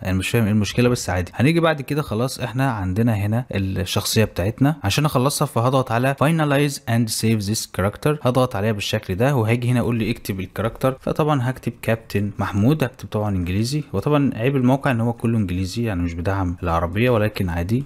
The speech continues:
آه، هنا طبعا اللي لا عايز كله يبقى جنب بعضه كده، فهضغط على سيف كاركتر، وبعد كده خلاص انا بقى عندي شخصيه. هو اه كبرني بتاع حوالي عشر سنين وعمل لي عاهه في وشي، بس مش مشكله، كان ممكن تكون احسن من كده ولكن عادي. طيب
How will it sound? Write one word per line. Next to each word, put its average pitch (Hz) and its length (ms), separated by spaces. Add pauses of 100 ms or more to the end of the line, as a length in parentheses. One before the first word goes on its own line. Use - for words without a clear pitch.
آه، 98 320
هنا 123 160
طبعا 123 600
اللي 98 540 (100)
لا 110 300
عايز 117 220
كله 104 240
يبقى 92 220
جنب 101 220
بعضه 98 280
كده، 120 220
فهضغط 123 400
على 117 160
سيف 98 320
كاركتر، 104 680
وبعد 92 260
كده 117 380 (180)
خلاص 101 380
انا 95 100
بقى 95 160
عندي 98 160
شخصيه. 104 460
هو 90 200
اه 98 100
كبرني 95 400
بتاع - 200
حوالي 98 320
عشر 95 220
سنين 104 400
وعمل 98 280
لي 92 100
عاهه 98 240
في - 140
وشي، 95 240
بس 101 220
مش 87 220
مشكله، 104 320
كان 98 200
ممكن 107 380
تكون - 220
احسن 98 300
من 90 140
كده 127 160
ولكن 107 300
عادي. 82 280
طيب 90 200